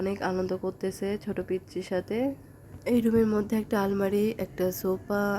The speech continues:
একটা খাট, একটা ড্রেসিং টেবিল এই ছিল।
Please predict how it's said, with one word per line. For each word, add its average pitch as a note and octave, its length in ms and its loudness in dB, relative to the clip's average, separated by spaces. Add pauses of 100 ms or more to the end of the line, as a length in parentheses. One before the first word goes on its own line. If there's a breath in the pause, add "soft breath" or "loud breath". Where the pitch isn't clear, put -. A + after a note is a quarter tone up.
একটা - 260 -8 (140)
খাট, F3+ 460 0
একটা - 160 -12
ড্রেসিং F3+ 400 -2
টেবিল G3+ 360 0 (140)
এই G3 180 0 (100)
ছিল। F#3 220 -2